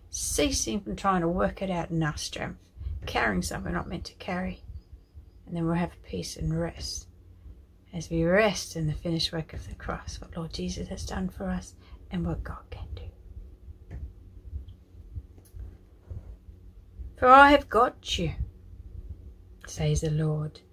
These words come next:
"and I will not let you go." When he said this, I heard reassurance. He's reassuring you. I don't know what you're going through, but he does. He's reassuring you. He's not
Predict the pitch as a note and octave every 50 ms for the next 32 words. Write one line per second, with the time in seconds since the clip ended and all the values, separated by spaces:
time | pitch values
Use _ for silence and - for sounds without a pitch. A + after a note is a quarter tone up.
0 | - - - - - - - - - F3 E3 E3 E3+ F3 F3 E3+ E3 E3 F3 G3
1 | - - G3 F3+ F3 - - - - F3 E3 D#3+ - - - E3 D#3+ D3+ C#3 -
2 | - - - - - - - - - - - - - - - - - - - -
3 | - - - - - - F#3 G#3 A#3+ C4 C4 B3+ - - A3+ G#3+ G#3+ - - G#3
4 | F#3+ - E3+ E3+ E3 F#3 F3 E3 E3 F3 F3 F3 F3 F3 E3+ - - - E3+ D#3
5 | D3+ D3+ D#3+ F3 - - F3 E3+ E3+ D#3+ E3 E3+ F3 F3 E3 - - F#3 F3+ F3+
6 | F3+ F3+ F3+ F3 E3+ E3 E3 E3 - - - - - - - - - - - -
7 | - - - - - - - - - - G3+ G3+ G3+ F#3+ F3+ E3 D#3+ D#3 D#3 -
8 | - D#3 - - E3 E3 E3 E3 E3 - - F#3+ E3+ - F3 E3 F#3+ F#3 F#3 F#3+
9 | G#3 - A#3 - - F3 F3+ - F3+ F#3 F#3 F3+ F3 - - F#3+ F#3+ F#3 F#3+ F#3
10 | F3 E3 E3 E3+ E3+ F3+ F3+ F#3 G3 A3+ - -